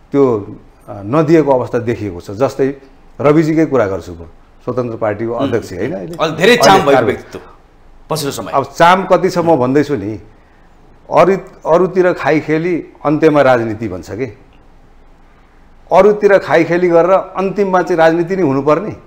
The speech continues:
Speaker 2: उम्।
Speaker 1: तपाईँ पत्रकार हुनुहुन्छ, टेलिभिजनमा तपाईँ काम गरिरहनु भएको छ, यो राष्ट्रको लागि योगदान होइन? रविजी हिजो रा-, पत्रकारिता गर्नुहुन्थ्यो,
Speaker 2: उम्।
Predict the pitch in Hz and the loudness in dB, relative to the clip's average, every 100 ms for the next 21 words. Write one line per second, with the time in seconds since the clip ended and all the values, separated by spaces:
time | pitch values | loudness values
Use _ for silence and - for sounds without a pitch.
0 | _ 131 127 - - 151 175 190 180 156 | _ -10 -10 -12 0 2 2 0 0 0
1 | 160 156 165 135 117 104 131 139 - - | 0 4 4 2 0 -4 -4 -6 -12 -20
2 | _ _ _ - 156 170 156 151 151 143 | _ _ _ -2 2 2 2 2 2 0
3 | 139 135 131 135 127 113 107 104 127 127 | -2 -2 -2 -2 -2 -2 -6 -8 -10 -6
4 | 127 175 165 143 160 160 156 156 151 151 | 0 4 4 2 0 2 2 2 2 0
5 | 135 110 185 139 - _ _ _ _ _ | 0 -2 -4 -10 -18 _ _ _ _ _
6 | _ _ _ - 139 156 175 185 139 165 | _ _ _ -2 0 2 0 0 2 2
7 | 160 170 - - _ 139 156 160 160 160 | 0 -2 -12 -20 _ 0 2 4 4 6
8 | 160 151 135 135 127 104 113 127 147 | 4 2 0 -2 -4 -4 -6 -4 -6